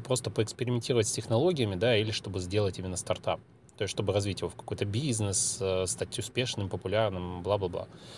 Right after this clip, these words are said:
Вот. Если мы говорим именно о... об этом случае, то есть, когда у нас задача именно разработка бизнеса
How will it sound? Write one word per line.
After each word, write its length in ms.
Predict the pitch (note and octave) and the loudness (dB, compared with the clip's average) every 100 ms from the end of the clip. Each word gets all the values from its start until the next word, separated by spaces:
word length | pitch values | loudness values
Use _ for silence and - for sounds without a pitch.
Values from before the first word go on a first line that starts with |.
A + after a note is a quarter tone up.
| - - - | -14 -14 -6
Вот. 320 | A2 F#2+ E2+ - | 0 2 0 -2
Если 240 | G#2+ B2+ D3 | 0 2 2
мы 80 | |
говорим 360 | C#3+ C#3+ C#3+ C3 | 4 6 6 4
именно 480 | B2+ B2 A2 G#2 G2+ | 4 4 4 4 2
о... 760 | A2 A2 G#2+ G2+ G2 F#2+ F2+ A2 | 2 2 2 2 0 0 -2 0
об 100 | A2+ | 4
этом 240 | E3+ C#3 | 6 4
случае, 520 | - G#2+ - - - - | 0 -2 -4 -6 -8 -10
то 80 | - | -10
есть, 140 | G2 | -10
когда 440 | - - A#2 G2+ F#2 | -12 0 4 4 2
у 60 | F#2 | 2
нас 220 | G#2 F#2 | 0 2
задача 400 | F#2 A#2+ - G2 | 2 2 2 -4
именно 240 | F#2+ F2+ | -4 -2
разработка 500 | F2+ F#2 F#2 G#2 - | -2 -2 0 0 -2
бизнеса 520 | F2+ G2+ F#2 - - | -4 -2 -2 -4 -8